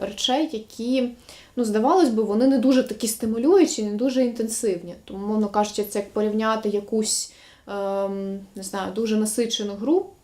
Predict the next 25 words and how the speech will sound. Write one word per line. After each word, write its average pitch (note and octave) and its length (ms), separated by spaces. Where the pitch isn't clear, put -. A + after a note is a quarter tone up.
комп'ютерну G#3+ 760
і, C4 320
е, B3+ 160
там, G3 220
не G3+ 60
знаю, F3+ 340
красу A3 920
заходу G#3+ 400
сонця. G3 560
Та, C4 200
за A3 180
інтенсивністю B3+ 760
це G#3+ 140
дуже-дуже A3+ 460
різні A3 320
речі. G#3 400
Навички B3+ 380
усвідомленості, C#4 720
вони G#3 260
допомагають A#3+ 600
отримувати G#3+ 520
задоволення G3+ 580
від G#3 160
різних G3 380
речей. - 380